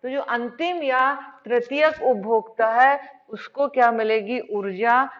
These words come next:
बहुत कम मिलेगी। ये देखिए आप, और आहार श्रृंखला यदि जितनी ज्यादा लंबी होगी तो ऊर्जा का इस, कम मिलेगी। इसलिए आहार श्रृंखला या तो तीन या चार चरण की होती है, कहीं कहीं पांच चरण की भी हो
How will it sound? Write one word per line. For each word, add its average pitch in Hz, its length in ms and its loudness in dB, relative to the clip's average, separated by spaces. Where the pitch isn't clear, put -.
बहुत 185 600 -2
कम 233 180 -4
मिलेगी। 196 720 -4
ये 190 140 -10
देखिए 170 420 -10
आप, 143 160 -10
और 269 200 6
आहार 254 440 2
श्रृंखला 269 540 0
यदि 262 240 -2
जितनी 269 420 -4
ज्यादा 247 340 6
लंबी 226 400 -2
होगी 220 380 -6
तो - 320 -14
ऊर्जा 208 300 -2
का 214 180 -6
इस, 196 140 -10
कम 220 140 -6
मिलेगी। 208 580 -10
इसलिए 220 260 -10
आहार 208 280 -4
श्रृंखला 220 640 -8
या 208 120 -6
तो 220 140 -6
तीन 247 400 -4
या 226 180 -2
चार 202 360 -2
चरण 190 360 -8
की 202 120 -16
होती 202 380 -10
है, 233 120 -10
कहीं 190 320 -10
कहीं 202 220 -12
पांच 190 300 -8
चरण 185 340 -10
की 190 220 -16
भी 180 140 -14
हो 226 320 -4